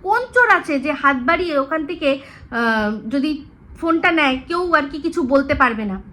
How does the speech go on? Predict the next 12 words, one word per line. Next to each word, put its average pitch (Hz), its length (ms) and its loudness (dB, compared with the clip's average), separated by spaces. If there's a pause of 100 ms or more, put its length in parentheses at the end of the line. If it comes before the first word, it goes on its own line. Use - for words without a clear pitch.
হুম, 359 200 -6 (100)
কে 370 140 -2 (380)
বাড়ির 294 340 4
মধ্যে 349 260 -4
সবসময় 359 420 -2
ঘুরঘুর 302 400 0
করে 294 220 4
তাদের 269 320 0
মধ্যেই 339 360 -2
কেউ 349 160 -4
একজন 330 280 0
নেবে, 311 300 -4